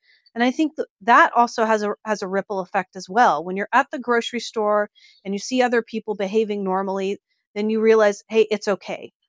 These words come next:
I'm not the only one. Other people think this is ridiculous. Other people aren't scared to, you know, pick up a, a bag of broccoli or touch the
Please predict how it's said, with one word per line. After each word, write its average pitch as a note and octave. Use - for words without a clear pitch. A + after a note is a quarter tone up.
I'm G3+
not A3
the A3+
only G#3
one. E3
Other F#3+
people A#3
think A3+
this A3
is G3
ridiculous. F#3+
Other G#3
people A3+
aren't F#3+
scared F#3+
to, F#3
you G3
know, E3+
pick B3+
up G#3+
a, F#3
a G#3
bag G3
of F#3
broccoli G3
or F3
touch -
the F3